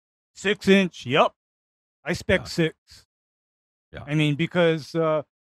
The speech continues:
Speaker 1: you know what was ridiculous to me, because, you know, I have some dealings with this, is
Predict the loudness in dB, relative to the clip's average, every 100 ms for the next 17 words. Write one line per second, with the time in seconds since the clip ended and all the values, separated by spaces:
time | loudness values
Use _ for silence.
0 | _ _ _ _ -4 2 2 2 -2 -2
1 | -2 -2 -6 _ _ -14 -8 -6 -4 -4
2 | -4 -6 -12 -10 -8 -12 -10 -10 -10 _
3 | -10 -6 -6 -6 -8 -6 -6 -6 -10 -16
4 | -20 -12 -12 -12